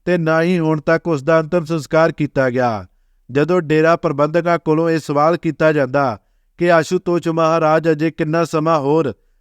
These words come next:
ਸਮਾਧੀ ਵਿੱਚ ਰਹਿਣਗੇ, ਉਹ ਉੱਠਣਗੇ ਜਾਂ ਨਹੀਂ, ਤਾਂ ਇਸ ਸਵਾਲ ਦਾ ਉਸਦੇ ਕਿਸੇ ਵੀ ਚੇਲੇ ਕੋਲ ਕੋਈ ਵੀ ਜਵਾਬ ਨਹੀਂ ਹੈ। ਸੋ ਦੋਸਤੋ, ਇਹ ਸੀ ਬਿਹਾਰ ਤੋਂ ਪੰਜਾਬ ਆ ਕੇ ਆਸ਼ੂਤੋਸ਼ ਮਹਾਰਾਜ ਦਾ ਧਰਮ ਗੁਰੂ ਬਣਦਾ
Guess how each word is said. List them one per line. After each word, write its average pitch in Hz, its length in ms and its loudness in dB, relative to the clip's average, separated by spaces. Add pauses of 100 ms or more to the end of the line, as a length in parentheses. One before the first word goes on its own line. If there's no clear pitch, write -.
ਸਮਾਧੀ 170 460 0
ਵਿੱਚ 175 240 0
ਰਹਿਣਗੇ, 147 560 0 (320)
ਉਹ 185 260 0
ਉੱਠਣਗੇ 175 480 -2
ਜਾਂ 175 160 2
ਨਹੀਂ, 147 340 -2 (380)
ਤਾਂ 175 220 4
ਇਸ 175 360 0
ਸਵਾਲ 156 420 2
ਦਾ 175 120 0
ਉਸਦੇ 165 300 0
ਕਿਸੇ 165 320 -2
ਵੀ 180 120 2
ਚੇਲੇ 160 380 0
ਕੋਲ 170 240 0
ਕੋਈ 165 260 -2
ਵੀ 180 140 -2
ਜਵਾਬ 147 380 0
ਨਹੀਂ 156 240 -2
ਹੈ। 117 220 -2 (380)
ਸੋ 175 240 0
ਦੋਸਤੋ, 175 540 0
ਇਹ 165 200 2
ਸੀ 190 200 -4
ਬਿਹਾਰ 143 440 0
ਤੋਂ 180 260 -2
ਪੰਜਾਬ 156 540 0
ਆ 151 120 4
ਕੇ 123 300 -4 (180)
ਆਸ਼ੂਤੋਸ਼ 180 600 0
ਮਹਾਰਾਜ 165 540 2
ਦਾ 170 280 0
ਧਰਮ 156 240 0
ਗੁਰੂ 160 280 -2
ਬਣਦਾ 131 580 -2